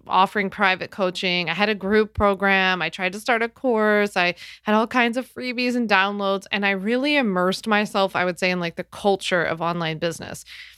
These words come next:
I had no idea about anything like email lists and landing pages and, like, pixels. I, I never heard of any of these things. I wouldn't have, say I was a techie person or, like, very tech savvy. I obviously had never built a website as a lawyer or anything like that.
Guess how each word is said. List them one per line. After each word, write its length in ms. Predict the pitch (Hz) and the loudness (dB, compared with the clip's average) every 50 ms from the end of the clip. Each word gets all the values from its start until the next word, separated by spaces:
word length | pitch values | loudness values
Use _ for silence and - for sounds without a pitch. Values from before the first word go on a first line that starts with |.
| - - _ - | -20 -20 _ 0
I 320 | - 196 202 202 202 196 - - | 2 4 4 4 2 -2 -4 -6
had 200 | 190 214 214 208 | -4 -4 -4 -2
no 240 | 208 208 208 214 | 0 0 2 4
idea 400 | 214 214 214 196 196 185 180 175 | 4 4 2 2 0 0 2 2
about 200 | 170 175 175 - - | 2 2 0 0 -2
anything 500 | - 185 185 185 170 - 180 170 170 165 | -4 -2 -2 -2 -2 -2 -2 -2 -2 -2
like 320 | 160 156 160 156 - - - _ _ _ _ _ _ _ - | 0 0 0 0 -2 -6 -18 _ _ _ _ _ _ _ 0
email 280 | 254 269 262 247 208 190 | 2 4 6 6 4 4
lists 320 | 180 170 151 - - - | 4 2 0 -2 -4 -6
and 160 | - 180 185 190 | -6 -4 0 2
landing 360 | 220 254 262 240 233 202 185 | 2 4 4 2 0 -2 -2
pages 560 | - - 196 180 175 160 175 170 165 160 160 | -4 -4 -2 -2 -2 -2 -2 -4 -4 -4 -4
and, 520 | 170 170 165 165 170 170 170 170 165 - - - - - 190 190 196 - | -4 -4 -4 -4 -6 -6 -8 -8 -10 -12 -14 -14 -16 -16 -14 -14 -14 -8
like, 340 | - 185 170 160 165 165 - | -4 -2 0 0 -2 -4 -2
pixels. 540 | - 349 349 - - 269 214 190 180 170 - | -2 -2 -2 0 2 4 4 4 4 2 2
I, 220 | 190 208 208 - - - - - - - | 2 2 2 2 -2 -8 -18 -20 -14 -4
I 80 | - 220 | -2 0
never 280 | 220 254 285 302 277 208 | 2 2 2 2 2 2
heard 260 | 220 220 214 220 208 | 2 2 2 2 0
of 100 | 190 - - | -2 -2 -2
any 340 | - 190 196 202 208 - | -2 -2 0 0 0 0
of 140 | - 175 170 | 0 -2 -4
these 180 | 160 170 170 165 | -4 -6 -6 -4
things. 320 | - 170 165 165 175 - - | -4 -4 -4 -4 -6 -6 0
I 120 | 175 190 | 0 0
wouldn't 260 | 185 202 208 214 214 | 2 2 0 0 2
have, 200 | 208 214 180 - _ | 0 0 0 -2 _
say 240 | - - - 190 185 | -8 -2 0 4 4
I 80 | 180 | 4
was 180 | 175 175 175 - | 2 0 -4 -10
a 60 | 175 | -10
techie 640 | - - - 220 208 - - 196 190 185 185 185 175 - | -10 -8 -4 -4 -4 -4 -4 -4 -2 -2 -2 -2 -4 -6
person 540 | - - 202 185 190 - - 185 180 180 175 | -6 -2 -2 -2 -2 0 -2 -2 0 0 -2
or, 220 | - - 180 180 | -2 -2 -2 0
like, 280 | 175 175 170 170 165 - | 0 0 0 0 -2 -2
very 240 | - 180 175 180 | -2 -2 -2 -2
tech 200 | 180 - 202 - | -2 -4 -6 -6
savvy. 580 | - - 208 185 180 170 180 185 180 180 180 - | -2 0 2 2 2 0 -2 -4 -2 -2 -2 -2
I 180 | - 175 170 170 | -2 -2 -2 0
obviously 340 | 175 180 180 190 - 190 | 0 0 -2 -2 -2 -2
had 80 | 180 170 | -2 2
never 240 | 180 214 220 208 196 | 2 2 2 2 2
built 240 | 185 190 185 170 180 | 2 2 0 0 -4
a 80 | 170 | -4
website 560 | 160 180 202 196 175 175 - 180 160 170 180 | 0 2 2 2 0 -4 -8 -6 -4 -2 -2
as 160 | - 180 180 175 | 0 -2 -2 -2
a 40 | 175 | -2
lawyer 460 | 170 175 175 175 175 170 175 170 156 | -2 0 0 2 2 2 2 0 -2
or 40 | - | -2
anything 340 | - 226 240 240 226 214 175 | 0 0 0 0 0 0 -2
like 160 | 165 160 - | -2 -4 -4
that. 240 | - 135 135 - | -2 -2 -2 -4